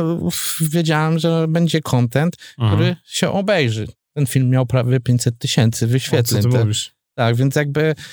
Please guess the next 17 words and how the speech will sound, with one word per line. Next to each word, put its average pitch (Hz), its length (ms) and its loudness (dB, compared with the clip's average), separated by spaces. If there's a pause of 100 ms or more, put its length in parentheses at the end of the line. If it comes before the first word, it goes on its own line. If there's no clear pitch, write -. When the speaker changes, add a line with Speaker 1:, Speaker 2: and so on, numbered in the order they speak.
(340)
Speaker 1:
nie 147 140 0
zawsze 269 300 0
było 180 200 2
tak, 135 200 0
że 127 220 0
działa 123 360 2
po 113 100 -10
prostu - 300 -2
ilość 156 340 0
subskrypcji, - 720 0
to 139 120 0
znaczy, 139 520 0 (380)
jak 151 200 0
popularny 127 580 2
będzie 113 400 2
materiał. 101 560 0 (120)
Speaker 2:
Mhm. 113 260 2